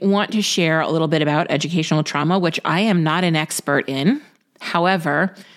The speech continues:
there was a really great post on Instagram, and we can link it in the show notes, by the Instagram account Evolved Teacher.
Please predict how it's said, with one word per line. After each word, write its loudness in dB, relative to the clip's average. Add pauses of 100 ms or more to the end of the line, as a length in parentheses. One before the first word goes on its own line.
(240)
there 0
was 0
a 0
really 0
great -2
post -2
on 2
Instagram, -2
and 2
we 0
can 0
link 2
it -2
in 0
the 0
show 0
notes, -2 (420)
by 0 (320)
the 0
Instagram 0
account -2
Evolved -2
Teacher. 0